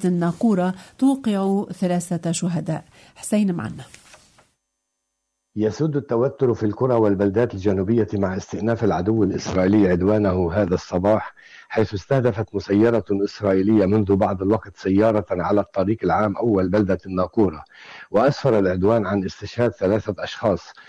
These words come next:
Speaker 2: سبق ذلك قصف مدفعي على أطراف محيط الناقورة، مع تسجيل تحليق مكثف لطائرات الرصد والاستطلاع الإم كا فوق القرى الحدودية وقرى قضائي سور وبنت جبيل على مستوى منخفض.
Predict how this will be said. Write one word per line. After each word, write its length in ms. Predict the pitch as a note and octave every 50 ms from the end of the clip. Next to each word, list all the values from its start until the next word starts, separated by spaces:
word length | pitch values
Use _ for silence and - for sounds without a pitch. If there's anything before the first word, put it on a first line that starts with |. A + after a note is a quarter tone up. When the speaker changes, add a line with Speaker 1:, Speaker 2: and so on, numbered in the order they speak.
| - - - - _
Speaker 2:
سبق 440 | - - - D3 D3 D3+ C#3+ - -
ذلك 400 | G#2 G2 G2 A#2+ A#2+ B2+ B2+ - - -
قصف 260 | C3+ C3 - - A#2
مدفعي 560 | G#2+ G2+ G2+ G2 - - A2+ A2 A#2 A#2 A#2 G2
على 280 | F2+ F2+ G2+ G2 F#2+
أطراف 360 | F#2 - - A#2 A2+ - -
محيط 500 | G2+ F#2 F#2 F2+ - - - B2 - -
الناقورة، 640 | G#2+ G2+ F#2+ F#2+ F#2 - C3+ A#2 F#2+ F2 E2+ E2 - - - - - -
مع 160 | - F#2+ G2+ G2
تسجيل 460 | - G#2 G2+ G2 A2 C#3 C#3 C3 A#2
تحليق 460 | - G#2+ - - - C3 C3+ - B2+
مكثف 640 | A2+ G#2 G#2 F#2 - - C#3+ - - B2 F2 F#2+
لطائرات 640 | G2+ G#2 F#2+ - G#2 F#2+ F#2+ G2+ G#2 A#2 A#2+ A#2+ - - _ _ - - A2+
الرصد 360 | G#2+ G#2 B2 C3+ A#2+ F#2+ G#2
والاستطلاع 680 | A2 G2+ G#2 G#2 G2 G2 - - G#2 - B2 B2 A2+ G#2
الإم 300 | G2 F#2+ - A2+ A2 G#2+
كا 220 | - - A#2 A#2+
فوق 280 | A2 - A#2 G#2+ - -
القرى 380 | G2+ F2+ - - C3 A#2 G#2 F#2
الحدودية 560 | - - F2+ F#2 G2 F#2+ G#2 A#2 A2 G#2+ G2+
وقرى 380 | G2 F#2+ F#2 - - B2 A2
قضائي 480 | G#2 - - G2 F2 F#2 F2+ - A2+ A2
سور 240 | - - A#2 A2 G2
وبنت 340 | F#2+ F#2 G#2 G2+ F2 - F#2
جبيل 320 | F2+ F2 G#2+ A2 G#2+ G2
على 240 | - F2+ G2 F#2+ F#2
مستوى 420 | G#2+ A2+ - - G#2+ G2 F#2+ F#2
منخفض. 480 | F#2 A2 A2+ G2+ - D#2+ D2+ - D#2+